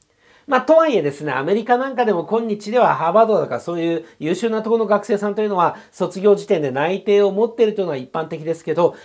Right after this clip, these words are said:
それにしたって在学中に空いたポストに対して個人的にエントリーして、いわゆる都度採用の形式で、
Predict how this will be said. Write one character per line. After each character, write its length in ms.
そ 220
れ 100
に 140
し 100
た 120
っ 40
て 540
在 380
学 300
中 260
に 300
空 220
い 100
た 160
ポ 180
ス 120
ト 120
に 160
対 240
し 80
て 160
個 160
人 160
的 180
に 120
エ 80
ン 60
ト 100
リ 80
ー 40
し 80
て、 400
い 140
わ 120
ゆ 160
る 40
都 180
度 120
採 320
用 160
の 140
形 180
式 240
で、 260